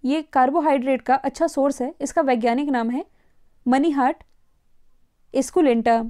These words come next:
और ख़ासियत ये है कि ये कम पानी में तेज़ी से बढ़ता है, खासकर जो उष्णकटिबंधीय इलाके हैं, गर्म स्थानों में। उष्णकटिबंधीय कहने का मतलब है कि ग्लोब में जो कर्क रेखा है, कर्क रेखा भारत के बीचों बीच से होकर के जाती है, तो कर्क रेखा के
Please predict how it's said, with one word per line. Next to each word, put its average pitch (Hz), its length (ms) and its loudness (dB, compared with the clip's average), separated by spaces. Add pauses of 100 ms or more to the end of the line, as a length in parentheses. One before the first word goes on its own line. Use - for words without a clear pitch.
(640)
और 277 140 2
ख़ासियत 302 420 0
ये 302 140 0
है 294 120 -2
कि 330 140 -2
ये 349 80 2
कम 311 240 0
पानी 262 260 2
में 285 120 0
तेज़ी 254 260 0
से 294 140 -4
बढ़ता 233 260 0
है, 277 160 -4 (380)
खासकर 320 440 0
जो 339 120 2
उष्णकटिबंधीय 311 960 0
इलाके 247 380 2
हैं, 233 300 -4
गर्म 285 280 4
स्थानों 262 340 0
में। 277 140 -2 (580)
उष्णकटिबंधीय 311 680 0
कहने 285 240 2
का 269 100 -2
मतलब 233 280 0
है 262 160 -4 (340)
कि 330 120 0
ग्लोब 269 280 2
में 269 160 0 (320)
जो 269 180 2
कर्क 294 300 2
रेखा 233 280 0
है, 233 240 -2 (640)
कर्क 277 200 2
रेखा 294 240 2
भारत 262 280 2
के 302 100 -2
बीचों 254 280 0
बीच 285 140 0
से - 80 -2
होकर 277 280 2
के 285 100 -2
जाती 269 300 0
है, 320 100 -2
तो 349 160 -4
कर्क 302 300 0
रेखा 247 280 0
के 277 180 -4